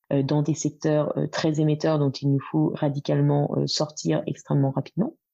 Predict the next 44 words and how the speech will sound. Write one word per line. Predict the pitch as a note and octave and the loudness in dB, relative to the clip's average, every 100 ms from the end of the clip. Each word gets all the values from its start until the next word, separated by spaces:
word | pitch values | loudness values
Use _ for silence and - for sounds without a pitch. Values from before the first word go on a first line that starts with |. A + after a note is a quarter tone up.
| _ - | _ 0
Ou | G#3 | 2
deux, | D3 A#3 - | 4 0 0
parce | A3+ - | -2 0
que | C4+ | 0
c'est | - | 2
des | D3 C#3+ C3+ | 0 0 0
entreprises | B2+ B2+ - A#3 | -4 -4 -2 -2
qui | D3+ | -4
sont | - | -2
absolument | C3+ - C#3+ E3 | -4 0 2 2
pas | F3+ C#3 | 2 2
intéressées | C3+ D#3+ F#3+ G#3 D#4 | 2 2 0 0 0
par | D3+ | 2
la | D3 | 0
transition. | - D3+ C#3 - C#3+ - | 0 0 0 -2 -6 -4
Ça, | - E3+ | -2 -2
ça | - C#3+ | 0 2
existe. | D#3+ G3 D4 - - - - C#3 | 2 2 2 0 -8 -8 -12 0
Le | F3+ | 0
discours | D#3+ G3+ - - B3+ A#3+ | 2 0 -2 2 2 2
que | - | 0
BlackRock, | D3 D#3+ E3 - G3+ G3+ | 0 0 -2 0 0 0
comme | - D3 | -2 0
beaucoup | E3 - | 0 0
d'acteurs | E3+ D#3+ - E3 D3 | -2 -2 -6 -8 -6
financiers, | - D#3 D3+ - F#3 F3+ F3+ - - - - | -2 0 -2 -2 0 0 -2 -20 -20 -20 -4
euh, | D3 C#3 | 0 0
tiennent, | - A#3+ A#3 F#3 C#3+ - - - _ _ - | -2 0 4 2 0 -8 -20 -20 _ _ -8
selon | - E3+ F3 | -2 2 4
lequel | F3 F3 G#3+ G#3+ G3+ - | 2 2 2 2 2 0
les, | - E3+ | 0 2
il | E3 D#3+ E3 D#3+ | 2 4 2 0
faut | - - A3+ A3 - | -4 0 2 2 0
accompagner | G#3+ A3+ A#3+ G#3+ A#3 A3 G#3+ A3+ G#3+ | 0 0 2 2 2 4 4 4 4
les | F3+ | 2
entreprises | F3+ F3 F#3+ - G3+ | 2 0 -2 2 2
dans | F#3 | 2
la | F3+ F3+ | 2 0
transition | - G3 F#3 G3+ G3+ G#3 G3+ | 0 0 2 2 0 0 2
parce | F#3+ F3+ | 0 0
qu'on | F#3 | 0
a | F3 | 0
besoin | E3 G3 F#3+ | 2 2 2
de | G3 | 0